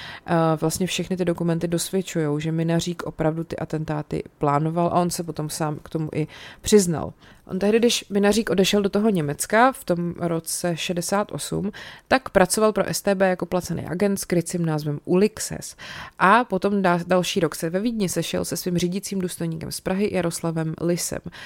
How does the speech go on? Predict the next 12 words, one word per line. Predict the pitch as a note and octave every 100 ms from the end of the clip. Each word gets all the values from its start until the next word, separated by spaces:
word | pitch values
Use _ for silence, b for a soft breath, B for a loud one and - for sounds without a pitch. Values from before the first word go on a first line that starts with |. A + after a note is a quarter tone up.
| B
A | -
tam | - A3
mu | C#4
právě | B3+ G3 G#3 A#3
předložil | - D#3 D3 C#3+ C#3+
písemný | E3 F3 G3+ A3 B3
návrh | B3+ F3+ D3 D3 D#3
na |
destrukci | D3+ F3 F3 - B3 - -
budovy | G#3 F#3 F3+ F#3+
Svobodné | F#3 F3 F3 F3+
Evropy, | C#3+ C#3+ - -